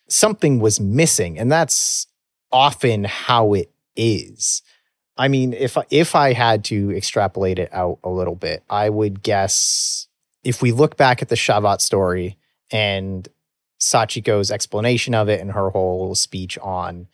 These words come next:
uh, expressing ourselves to people, uh, when words won't do, her skating was a method of expression. It's how she knew to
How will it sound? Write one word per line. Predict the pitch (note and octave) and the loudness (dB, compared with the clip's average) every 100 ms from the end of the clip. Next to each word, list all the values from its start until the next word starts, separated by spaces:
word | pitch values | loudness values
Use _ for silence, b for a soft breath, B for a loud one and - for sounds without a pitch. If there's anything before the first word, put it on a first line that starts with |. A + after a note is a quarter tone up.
| _ | _
uh, | G#2 F2 | -4 -2
expressing | G2 - G#2+ - A2 | -2 0 2 2 0
ourselves | F#2+ F#2+ - F2+ F#2 F#2+ - - | 0 0 0 0 0 0 -2 -4
to | F#2 F2 | -8 -10
people, | - F2+ F2 F2 G2+ _ _ _ _ _ | -12 -8 -6 -6 -8 _ _ _ _ _
uh, | G2+ F2+ | -4 -2
when | F2 F#2+ F#2 | -2 -4 0
words | G2 G2 - | 0 0 0
won't | G2+ F2 - | -2 -2 2
do, | D#3+ C3+ G#2+ G#2 B B _ _ _ - | 4 4 2 -4 B B _ _ _ -2
her | C3+ B2+ B2 A#2 G#2+ | 2 4 4 2 0
skating | - D3+ F3 C3 A#2 A#2 A2+ _ _ _ _ _ _ | 2 4 4 4 4 2 -4 _ _ _ _ _ _
was | A2 A2+ A2 G#2 | 2 4 4 2
a | A2+ | 0
method | G#2+ G2+ - G2+ F#2+ | 2 0 0 0 0
of | G#2 F#2+ | -4 -6
expression. | F2+ - B2 - F2+ | -6 0 2 0 -4
It's | F2+ | -6
how | - G#2+ | -2 0
she | G#2+ A2+ | 0 -2
knew | G2+ G2 G2 F#2+ | -2 -2 -2 -4
to | - G#2 | -4 -2